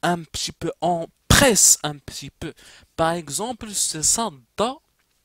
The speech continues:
voyez-vous bien, c'est juste une remarque. Pour ce qui concerne l'initiale du mot qui est tout simplement asin, asin,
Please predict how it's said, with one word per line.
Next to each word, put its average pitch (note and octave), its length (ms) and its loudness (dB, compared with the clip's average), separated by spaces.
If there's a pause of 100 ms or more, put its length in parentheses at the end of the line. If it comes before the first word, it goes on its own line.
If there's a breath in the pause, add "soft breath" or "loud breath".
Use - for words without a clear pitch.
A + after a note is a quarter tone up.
(1900 loud breath)
voyez-vous G3 500 -8
bien, E3+ 300 -8
c'est C#3 240 -6
juste E3+ 320 -8
une D#3 100 -16
remarque. B2+ 540 -14 (260 loud breath)
Pour D3+ 180 -12
ce - 140 -4
qui A#3 180 -12
concerne F3+ 680 -6
l'initiale F#3+ 920 -6 (500)
du C#3 280 -14
mot G3 280 -12 (160)
qui E3+ 180 -10
est E3+ 100 -10
tout F#3+ 140 -12
simplement F3+ 720 -6 (480)
asin, F#3+ 920 -2 (500)
asin, F#3 1080 -2